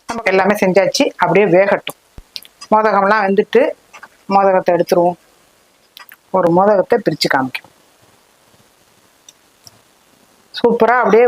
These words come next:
உள்ள இருக்கிற ஈடு தெரிற மாதிரி நைஸா வந்திருக்கு பாருங்க. சூப்பரா வாழை இலையில செய்யலாம். வீடியோ ஸ்டார்ட் பண்ணுனது பதினொன்னே காலு, பதினொன்னு பதினாறுக்கு ஸ்டார்ட் பண்ணணும். இப்ப மணி கரெக்டா ஒண்ணு ரெண்டு நிமிஷம் ஆகுது.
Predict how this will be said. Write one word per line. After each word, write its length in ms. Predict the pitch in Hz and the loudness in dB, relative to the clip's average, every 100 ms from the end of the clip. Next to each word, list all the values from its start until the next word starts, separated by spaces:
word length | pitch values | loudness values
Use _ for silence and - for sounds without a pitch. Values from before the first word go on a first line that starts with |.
| 214 | 4
உள்ள 180 | 220 262 | 2 2
இருக்கிற 260 | 254 208 196 | 2 2 0
ஈடு 140 | 214 220 | 0 0
தெரிற 260 | 196 190 180 | 0 0 0
மாதிரி 160 | 226 349 185 | 0 0 0
நைஸா 400 | 190 208 - 226 | -2 -2 -2 0
வந்திருக்கு 320 | 170 165 165 | 2 0 2
பாருங்க. 180 | - - 403 - - | 2 2 -2 -6 -2
சூப்பரா 360 | 254 254 247 277 240 | 0 2 0 2 2
வாழை 200 | 214 214 | 2 2
இலையில 200 | 196 185 214 | 2 0 0
செய்யலாம். 300 | 180 165 156 _ _ _ _ _ _ _ - - - - _ - _ - _ _ _ - | 0 0 -4 _ _ _ _ _ _ _ -8 -8 -10 -20 _ -20 _ -20 _ _ _ -10
வீடியோ 300 | 262 294 277 247 | -6 -4 -4 -4
ஸ்டார்ட் 240 | 214 226 254 | -6 -4 -2
பண்ணுனது 360 | 226 208 208 277 - | 0 0 0 0 0
பதினொன்னே 480 | 196 240 240 214 240 311 _ _ _ - | 0 2 0 0 -2 -4 _ _ _ -4
காலு, 340 | 202 202 190 - | 0 0 -2 -2
பதினொன்னு 480 | 196 226 233 233 262 370 _ _ _ _ 202 | 0 2 2 2 0 -2 _ _ _ _ -2
பதினாறுக்கு 420 | 214 226 202 180 | 0 0 0 0
ஸ்டார்ட் 220 | 185 190 214 | -2 0 -2
பண்ணணும். 280 | 175 165 - _ _ _ _ | 0 -2 -6 _ _ _ _
இப்ப 140 | 214 214 196 | -2 0 2
மணி 140 | 233 | 0
கரெக்டா 460 | 269 208 208 - 262 339 - - 196 196 | 0 -2 -2 -2 -2 -2 -6 -4 0 2
ஒண்ணு 400 | 208 240 277 277 370 - _ _ _ _ _ _ _ - | 2 4 4 4 2 -4 _ _ _ _ _ _ _ -2
ரெண்டு 240 | 233 240 226 | 0 2 2
நிமிஷம் 260 | 208 226 240 202 | 2 2 0 2
ஆகுது. 260 | 190 175 | 2 0